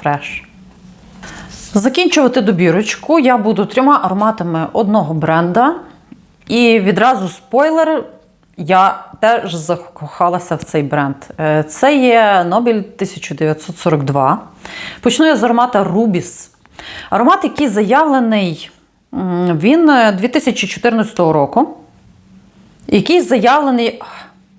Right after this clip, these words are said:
клас. Заявлений як, е, чоловічий. Е, аромат присвячений, е, гладіаторам. Тут, е,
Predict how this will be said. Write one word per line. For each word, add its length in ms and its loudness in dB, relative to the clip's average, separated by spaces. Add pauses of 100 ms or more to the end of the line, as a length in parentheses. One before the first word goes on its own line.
(1200)
клас. 360 -6 (760)
Заявлений 600 2
як, 400 0
е, 420 2 (360)
чоловічий. 680 -4 (600)
Е, 200 2
аромат 500 2 (240)
присвячений, 1400 0 (340)
е, 80 -8
гладіаторам. 1000 0 (1300)
Тут, 260 0
е, 380 2